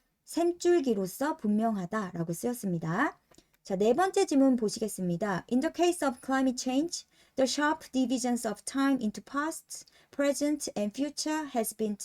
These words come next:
misleading. 자, climate change, 요즘 수능에 많이 나오는 거죠. 기후 변화의 경우에 sharp division, division 하면 분할 이런 뜻이죠. 뾰족한 분할?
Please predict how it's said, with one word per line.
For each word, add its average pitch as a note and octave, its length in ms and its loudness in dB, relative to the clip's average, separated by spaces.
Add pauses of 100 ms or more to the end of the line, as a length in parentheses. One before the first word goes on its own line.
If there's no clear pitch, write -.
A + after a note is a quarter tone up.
misleading. F#3 840 -2 (720)
자, E3+ 500 -4 (840)
climate C4+ 520 2 (100)
change, F3 580 -4
요즘 G3 380 -2
수능에 C#4 320 0
많이 F#3 240 -2
나오는 G3 320 -2
거죠. F#3+ 360 -2 (380)
기후 B3 320 0
변화의 G3+ 480 -2
경우에 F#3 760 -2 (320)
sharp - 560 -4
division, B3 500 -2 (480)
division D4+ 560 2
하면 A3 220 0
분할 A#3+ 520 0
이런 A3+ 220 0
뜻이죠. C4+ 560 -2 (600)
뾰족한 F#4 640 2
분할? C4+ 400 0